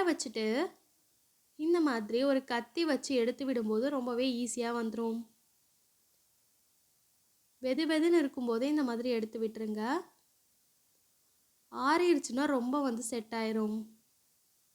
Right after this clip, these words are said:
இதை இன்னும் நல்லா வந்து கூல் டவுன் ஆக வச்சிருங்க. நான் ஒரு பிஸ்கட் எடுத்து காமிக்கிறேன் பாருங்க. இன்னுமே நமக்கு வந்து லைட்டா சாஃப்டா தான் இருக்கும். நல்லா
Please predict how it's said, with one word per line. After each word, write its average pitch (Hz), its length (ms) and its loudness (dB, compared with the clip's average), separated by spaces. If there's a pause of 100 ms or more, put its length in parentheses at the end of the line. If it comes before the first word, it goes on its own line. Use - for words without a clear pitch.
(2000)
இதை 277 160 2
இன்னும் 320 240 2
நல்லா 262 320 2
வந்து 277 140 2 (100)
கூல் 277 200 0
டவுன் 262 180 0
ஆக 233 120 -6 (100)
வச்சிருங்க. 214 380 -6 (1160)
நான் 240 180 -2
ஒரு 226 140 -2
பிஸ்கட் 339 440 0
எடுத்து 233 300 -6
காமிக்கிறேன் 226 500 -6
பாருங்க. 202 260 -6 (1700)
இன்னுமே 320 380 4
நமக்கு 302 300 2
வந்து 240 160 -2
லைட்டா 226 340 -2
சாஃப்டா 226 500 -4
தான் 247 180 0
இருக்கும். 226 460 -2 (1800)
நல்லா 269 320 0